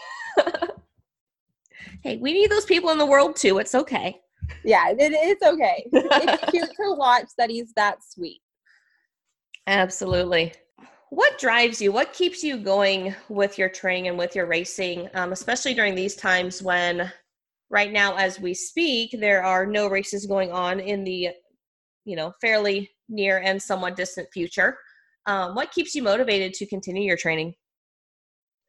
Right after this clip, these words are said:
Speaker 2: Hi, right now, if you were asked me what motivates me today, it has to be stress, stress from work, stress from what's going on.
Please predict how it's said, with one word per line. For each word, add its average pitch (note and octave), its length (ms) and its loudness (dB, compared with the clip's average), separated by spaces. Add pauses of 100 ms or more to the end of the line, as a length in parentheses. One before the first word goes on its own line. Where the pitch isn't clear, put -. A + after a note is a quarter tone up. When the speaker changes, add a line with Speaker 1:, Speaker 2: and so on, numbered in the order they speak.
(1160)
Speaker 2:
Hi, D4+ 220 0
right C#4+ 240 0
now, E4+ 440 0 (200)
if C#4+ 140 -12
you C#4 240 -6
were B3+ 220 -2
asked A#3+ 320 -6
me C4 240 -6
what A#3 220 -2
motivates A#3 420 -2
me A3 120 -2
today, A#3+ 640 4 (140)
it G#3+ 180 0
has G#3+ 220 2
to G#3 80 -12
be G#3+ 100 0
stress, - 640 2
stress - 440 2
from G3 240 -2
work, G3 360 4
stress - 500 -2
from F#3 480 0
what's F#3+ 300 -4
going F3+ 280 -4
on. F3+ 340 -2